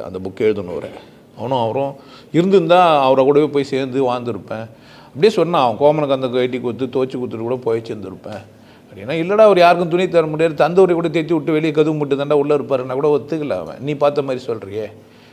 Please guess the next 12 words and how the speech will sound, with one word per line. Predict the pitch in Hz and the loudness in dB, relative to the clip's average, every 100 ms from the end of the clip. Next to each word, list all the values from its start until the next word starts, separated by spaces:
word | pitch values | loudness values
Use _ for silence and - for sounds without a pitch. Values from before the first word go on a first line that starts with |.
| _ - | _ -12
ஒருவேளை | 135 160 180 233 | -2 2 4 4
நீ | 214 220 | 2 2
போனா | 202 202 | 0 0
நீ | 196 | 0
ஒருவேளை | 180 175 170 170 | 0 2 4 4
அந்த | 160 147 | 2 0
மாதிரி | 147 143 | -4 -4
பண்ணிப்பியோ | 143 139 120 135 | -4 -6 -2 -2
என்னவோ | 123 120 120 | -2 -4 -4
எனக்கு | 113 104 104 | -6 -6 -6
தெரியலன்ட்டேன் | 107 101 98 - | -6 -8 -10 -16
நான். | - | -18